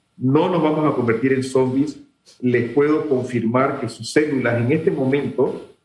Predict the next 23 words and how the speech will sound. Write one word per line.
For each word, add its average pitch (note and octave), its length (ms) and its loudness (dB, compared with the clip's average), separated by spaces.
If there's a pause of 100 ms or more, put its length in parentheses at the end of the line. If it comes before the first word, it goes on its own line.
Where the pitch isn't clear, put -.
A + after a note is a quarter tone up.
(100)
eh, A2+ 640 2
están C#3 300 0
produciendo C3+ 520 0
R C3+ 160 2
N C3+ 140 0
A - 20 0
mensajero B2 680 0 (380)
para C3 360 0
que C3 340 0
sus - 240 -4
células C#3+ 320 0
produzcan B2 420 0
las C3 120 -2
proteínas A#2 420 -2
que C3 160 -2
nos A2 120 2
hacen C3 240 0
funcionar. A2+ 1000 -2 (240)
Nosotros F3 400 2
somos F3+ 400 2 (300)
una E3 180 2
especie E3+ 440 2
de, - 580 -2